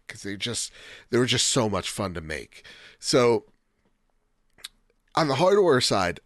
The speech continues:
I think it's a really good year for PlayStation. Like, you know, you have really great games, Synapse, you know, uh, Horizon Call of the Mountain, you got the P S V R two headset. You have them making deals with people, like, to get Beat Saber on PlayStation V R two, right?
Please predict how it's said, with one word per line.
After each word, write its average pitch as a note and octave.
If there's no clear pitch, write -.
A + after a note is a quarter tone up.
I B2
think F#3
it's G#3+
a A2+
really F#2
good G#2+
year G2+
for E2
PlayStation. E2+
Like, G2
you A2+
know, G#2
you G#2
have A2
really A2
great G2+
games, F#2+
Synapse, G2+
you G#2+
know, F#2
uh, E2
Horizon G#2
Call G2+
of F2+
the F2+
Mountain, F2+
you E2+
got F#2
the F#2
P -
S F2+
V F#2+
R E2+
two F2+
headset. F2
You F#2+
have A2
them A#2
making A2+
deals G#2+
with G2+
people, A#2
like, A2
to -
get G2
Beat A2
Saber G#2
on G#2
PlayStation G2
V F#2+
R F#2+
two, G#2+
right? C#2+